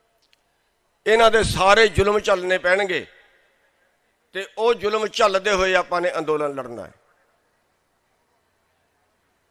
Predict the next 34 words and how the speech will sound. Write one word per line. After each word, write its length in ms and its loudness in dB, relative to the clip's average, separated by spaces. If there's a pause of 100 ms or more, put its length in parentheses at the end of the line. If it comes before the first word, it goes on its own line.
(480)
ਤੁਸੀਂ 280 -2
ਵੀ 80 -4
ਬੜੇ 200 -4
ਤੰਗ 280 -2
ਆ 140 0
ਗਏ 80 -8
ਹੋਣੇ, 200 -2
ਤੁਸੀਂ 280 -14
ਵੀ 80 -12
ਬੜੇ 200 -8
ਪਰੇਸ਼ਾਨ 400 -6
ਆ 120 -4
ਗਏ 80 -10
ਹੋਣੇ। 180 -6
ਤੰਗ 220 -10
ਤੇ 240 -8
ਅਸੀਂ 180 -10
ਵੀ 100 -12
ਬਹੁਤ 300 -6
ਆ 80 -4
ਗਏ 80 -10
ਉੱਥੇ 240 -12
ਬੈਠੇ 260 -12
ਬੈਠੇ। 280 -18 (1900)
ਤੇ 100 -2
ਹੁਣ 200 -2
ਫੈਸਲਾ 440 -4
ਲਿਆ 220 -4
ਹੈ, 300 -8 (500)
ਤਰੀਕ 280 -12
ਅਜੇ 160 -8
ਤੈਅ 240 -4
ਨਹੀਂ 140 -6
ਹੋਈ। 320 -8